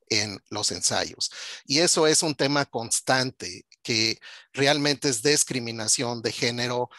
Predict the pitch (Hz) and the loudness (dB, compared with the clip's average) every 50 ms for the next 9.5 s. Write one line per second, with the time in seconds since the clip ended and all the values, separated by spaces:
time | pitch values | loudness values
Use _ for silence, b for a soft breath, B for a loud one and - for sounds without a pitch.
0 | B B B B - 135 - - 139 135 - 151 143 147 139 131 131 - 123 110 | B B B B -4 -2 0 2 2 2 2 2 2 2 2 2 2 2 2 2
1 | - - - 131 131 127 123 127 127 - - 117 107 - 135 127 127 127 127 113 | 2 2 2 0 0 -2 -2 -2 -2 -2 -2 -2 -4 -4 -4 -4 -2 -4 -4 -6
2 | - 107 110 113 - 120 101 - 127 123 123 123 120 120 113 117 117 - 120 120 | -8 -10 -8 -6 -6 -6 -4 0 0 2 2 2 0 -2 -2 -2 -2 -2 -2 -2
3 | 117 123 127 117 117 110 104 117 120 110 110 120 - - 143 143 151 - - - | -2 -2 -4 -4 -2 -4 -2 -2 -2 -2 -2 -2 -4 -6 -6 -6 -4 -4 -6 -8
4 | b b b b - 117 - 123 120 113 - 107 107 120 127 131 - - 147 127 | b b b b -12 -8 -4 -4 -4 -2 -2 -2 0 0 0 0 0 2 0 0
5 | 120 110 110 107 - - 117 120 117 - - 127 - - 127 135 135 - - - | 0 0 0 0 0 0 0 -2 -6 -8 -8 -8 -4 -2 0 0 2 0 0 -2
6 | B B B B B B - 120 107 - - 143 135 139 139 131 - - 131 131 | B B B B B B -6 -6 -4 0 0 2 2 2 2 2 2 2 2 0
7 | 131 127 123 - - 123 120 117 120 127 120 - - 104 - - 139 131 127 123 | -2 -4 -6 -8 -8 -6 -6 -4 -4 -2 -2 -2 -4 -4 -4 -2 -2 0 0 0
8 | 113 110 - 120 110 - - 113 110 107 101 - - 104 104 107 101 98 107 - | -2 -4 -4 -4 -4 -4 -4 -6 -8 -12 -12 -14 -12 -10 -10 -8 -8 -8 -4 0
9 | - - - - - 104 104 101 104 | 0 0 0 0 -2 -2 -2 -4 -6